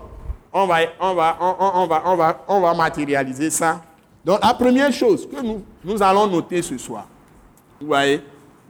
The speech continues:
first thing. Et nous allons prendre le psaume quatre-vingt-quatre,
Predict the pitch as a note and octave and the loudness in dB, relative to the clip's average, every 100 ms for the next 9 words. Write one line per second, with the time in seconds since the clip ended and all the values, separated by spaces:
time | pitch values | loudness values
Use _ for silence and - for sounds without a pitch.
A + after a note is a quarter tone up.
0 | - - - A3 G#3+ A3 D#3 A#2 - - | -20 -8 2 4 4 2 -2 -2 -10 -20
1 | - - - - - G#3+ A#3+ A#3+ A#3+ - | -20 -20 -20 -20 -6 0 4 2 0 -8
2 | G#3 B3 A3+ A#3+ B3 C4 B3+ G3 - C4 | -4 2 4 4 2 2 4 4 2 2
3 | C4+ C4 B3+ - - - _ _ _ _ | 2 2 -2 -12 -20 -20 _ _ _ _
4 | _ _ _ _ _ _ _ _ _ _ | _ _ _ _ _ _ _ _ _ _
5 | - G3+ G3 G3 F#3 F3 F3+ D3+ - | -4 -2 2 0 2 -2 -2 -4 -6